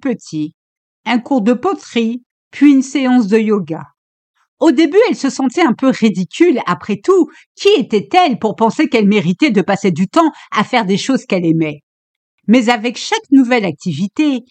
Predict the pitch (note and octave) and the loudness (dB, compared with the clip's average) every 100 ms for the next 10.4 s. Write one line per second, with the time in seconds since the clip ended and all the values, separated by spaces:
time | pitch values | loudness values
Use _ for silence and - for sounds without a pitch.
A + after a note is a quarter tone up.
0 | _ - A#3+ E4+ F#4+ E4+ - F4+ E4 C#4 | _ -6 0 2 2 0 0 0 2 2
1 | - F4 C#4 A3+ A3+ F#3+ D4 A3 F#3 - | 0 -2 -2 -2 -4 0 0 0 -2 -4
2 | F3+ E3 E3+ D#3+ D3+ - _ _ _ - | -8 -4 -2 -2 -4 -12 _ _ _ -10
3 | - F4+ F#4+ G4 G#4 D4 A#3+ F#4+ D4 G3+ | -2 -2 0 -2 0 0 0 2 2 2
4 | G#3 - G#3+ - - A3 F#3+ D#3+ F#3 G#3+ | 0 -2 -6 -4 0 2 0 -2 0 2
5 | G3 B3+ B3+ F3+ - _ _ - E4 D4+ | 2 0 -2 -4 -12 _ _ -4 -2 -2
6 | - C4+ C4+ A#3 G3+ G#3 A3 - G3+ F3 | 0 -2 0 0 2 0 0 -2 -4 0
7 | F#3 D3 G#3 A3 E3+ F3+ D#3+ E3 F3 D#3 | 0 0 2 2 2 -2 -2 -2 -2 -4
8 | D3 _ - _ A3+ A3+ G3+ A#3 B3+ F3+ | -8 _ -20 _ -2 -2 -2 0 0 2
9 | C#4+ C4 - F#3+ - F#3 D#3+ F#3+ F3 C#3+ | 2 2 -2 -8 -4 -4 -2 -2 -4 -6
10 | E3 G3+ G#3+ | -2 0 0